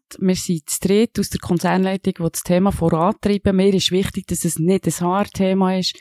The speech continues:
Es muss wirklich von uns im C-Level,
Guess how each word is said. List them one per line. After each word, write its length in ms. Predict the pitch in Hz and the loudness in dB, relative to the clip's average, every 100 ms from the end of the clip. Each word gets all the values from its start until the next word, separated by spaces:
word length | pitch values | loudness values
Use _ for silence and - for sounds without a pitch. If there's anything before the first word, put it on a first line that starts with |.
| - - _ - | -18 -20 _ -8
Es 160 | 165 | -2
muss 220 | 175 170 175 | 0 0 2
wirklich 400 | 190 - 190 - - - - _ _ | 0 0 -2 -2 -12 -20 -20 _ _
von 200 | - 170 | -4 0
uns 380 | 202 208 208 - | 4 4 4 0
im 80 | 180 | -4
C-Level, 720 | 190 185 180 175 175 175 | -2 0 0 0 0 -2